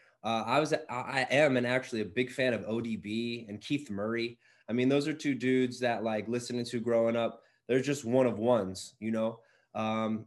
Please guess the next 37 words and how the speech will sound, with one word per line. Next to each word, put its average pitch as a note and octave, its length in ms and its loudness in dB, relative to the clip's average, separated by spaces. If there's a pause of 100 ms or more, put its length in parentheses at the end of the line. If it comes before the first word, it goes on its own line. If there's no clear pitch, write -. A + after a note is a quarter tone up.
and B2 200 0
so, B2+ 420 4
you B2 140 -2
know, A#2+ 120 2
I B2+ 120 2
would, C3+ 200 -2
I B2+ 120 0
would B2+ 140 0
definitely B2+ 420 0
add A2+ 240 -2
them A#2 180 -2
to A#2 80 -10
the A2+ 80 -6
part A2+ 260 -2
of A2 60 -4
the A2 80 -8
conversation G#2+ 640 -4
as G2+ 160 -8
well, G#2 320 0
of G2 340 -4
just, G#2+ 240 -6
like, G2+ 260 -4 (540)
listening C#3 460 0
to C3 100 -4
people A#2+ 600 0
and A2+ 160 -4
just A#2 160 -10
being A#2 120 -2
like, G#2+ 160 -4
"Man, A#2+ 720 2
this D3+ 240 -2
feels D#3+ 420 0
so C#3+ 280 2
good C#3 560 4
and A#2+ 300 -2
so D3 360 4
authentic." C3+ 680 0